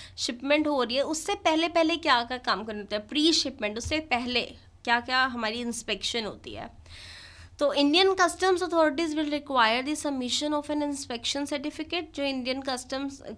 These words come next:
जो है हमारे पास, उसकी, उस, जो अथॉरिटीज़ है वो क्या करती है, अ,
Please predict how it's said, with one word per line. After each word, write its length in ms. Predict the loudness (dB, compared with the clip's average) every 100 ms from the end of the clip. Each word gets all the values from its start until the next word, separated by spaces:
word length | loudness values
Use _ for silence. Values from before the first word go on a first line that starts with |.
| -12
जो 360 | -10 -8 -6 -4
है 220 | -2 -2
हमारे 240 | 0 -2 -2
पास, 160 | -6
उसकी, 280 | -6 -10 -10
उस, 260 | -10 -10 -8
जो 260 | -4 -2
अथॉरिटीज़ 520 | -2 -2 -2 -2 -2
है 60 | -2
वो 100 | 0
क्या 120 | -2
करती 260 | -2 -4 0
है, 160 | 2
अ, 80 | 0